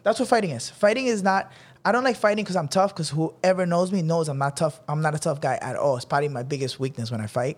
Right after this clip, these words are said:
'cause I'm not a tough guy. I base everything on skills, right? So, um, that being said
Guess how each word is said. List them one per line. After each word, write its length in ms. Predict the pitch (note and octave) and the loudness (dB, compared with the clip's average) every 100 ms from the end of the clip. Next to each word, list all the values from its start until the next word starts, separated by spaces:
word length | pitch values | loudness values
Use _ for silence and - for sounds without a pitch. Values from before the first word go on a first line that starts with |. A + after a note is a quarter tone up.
| - | -10
'cause 220 | - A#2+ - | -8 -8 -6
I'm 100 | C3 | -6
not 140 | C3+ G2 | -4 -4
a 60 | |
tough 220 | B2+ A#2+ - | -4 -4 -4
guy. 220 | A2 G2+ - _ _ - | -10 -12 -18 _ _ -8
I 60 | |
base 320 | C#3 D3+ E3 D#3+ | -2 0 2 2
everything 320 | D3 D3+ B2+ | -2 -2 -2
on 60 | |
skills, 420 | A2+ - A2+ G#2 - | -2 -2 -2 -4 -4
right? 280 | A2+ C3 - _ | -2 -2 -6 _
So, 380 | - E3 C#3 - - - - - _ _ - | 0 4 2 0 -18 -20 -20 -20 _ _ 2
um, 560 | E3+ E3+ E3 D#3+ D3 C3+ - _ E3 | 4 6 4 2 -4 -10 -20 _ -2
that 240 | F#3 G3+ | 0 2
being 160 | A3+ G#3 | 0 2
said 360 | A3+ G3+ - | 4 2 2